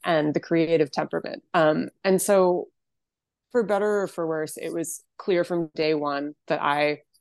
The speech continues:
was not only a writer, but an artist, and that words and images were going to be the guiding force in my life. I,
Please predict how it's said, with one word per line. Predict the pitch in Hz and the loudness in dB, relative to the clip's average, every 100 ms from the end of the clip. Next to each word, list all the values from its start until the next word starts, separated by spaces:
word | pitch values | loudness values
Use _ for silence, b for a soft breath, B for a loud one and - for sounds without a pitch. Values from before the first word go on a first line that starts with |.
| _ _ | _ _
was | 180 | -4
not | 185 170 | 0 2
only | 160 160 | 2 2
a | 147 | 2
writer, | 147 147 147 139 | 2 2 0 0
but | 147 | -2
an | 143 | -2
artist, | - 143 - 185 - | -4 -8 -8 -10 -6
and | 143 160 | -4 0
that | 147 - | 0 2
words | 165 160 151 | 4 4 2
and | 151 | -2
images | 151 147 147 - | 0 0 -2 -2
were | 156 - | -4 0
going | 156 147 147 | 0 0 -2
to | |
be | 147 147 147 | -2 -2 -2
the | 151 | -2
guiding | 143 139 139 143 | -2 -4 -6 -6
force | - - - | -6 -6 -6
in | 156 | -6
my | 156 | -6
life. | 50 - 175 - | -6 -6 -6 -2
I, | 170 | 0